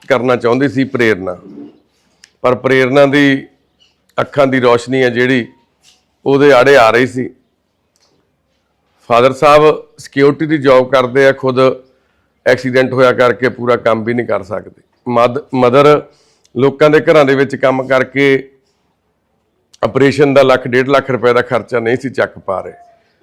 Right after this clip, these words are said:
ਬੇਟੀ ਦਿਨੋਂ ਦਿਨ ਜਵਾਨ ਹੁੰਦੀ ਜਾ ਰਹੀ ਸੀ, ਵੱਡੀ ਹੁੰਦੀ ਜਾ ਰਹੀ ਸੀ, ਉਹਦੀਆਂ ਜ਼ਰੂਰਤਾਂ ਤੇ ਉਹਦੀ ਜ਼ਿੰਦਗੀ ਦੇ ਸੁਪਨੇ ਵੀ ਵੱਡੇ ਹੁੰਦੇ ਜਾ ਰਹੇ ਸੀ।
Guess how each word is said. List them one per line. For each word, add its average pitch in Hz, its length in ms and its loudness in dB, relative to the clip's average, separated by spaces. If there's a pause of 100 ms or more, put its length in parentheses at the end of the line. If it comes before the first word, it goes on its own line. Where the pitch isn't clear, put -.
(140)
ਬੇਟੀ 143 680 2 (400)
ਦਿਨੋਂ 135 300 2
ਦਿਨ 147 200 4 (640)
ਜਵਾਨ 123 360 0
ਹੁੰਦੀ 139 260 0
ਜਾ 131 180 4
ਰਹੀ 135 120 0
ਸੀ, 127 120 -6
ਵੱਡੀ 127 340 -2
ਹੁੰਦੀ 127 260 -2
ਜਾ 123 200 2
ਰਹੀ 131 160 0
ਸੀ, 131 320 -4 (420)
ਉਹਦੀਆਂ 143 420 2
ਜ਼ਰੂਰਤਾਂ 127 840 -2 (720)
ਤੇ 151 120 -4
ਉਹਦੀ 147 280 -2
ਜ਼ਿੰਦਗੀ 127 420 -2
ਦੇ 135 140 0
ਸੁਪਨੇ 123 360 -4
ਵੀ 117 120 -4
ਵੱਡੇ 113 300 -4
ਹੁੰਦੇ 95 280 -12
ਜਾ 87 180 -10
ਰਹੇ 90 160 -14
ਸੀ। - 160 -20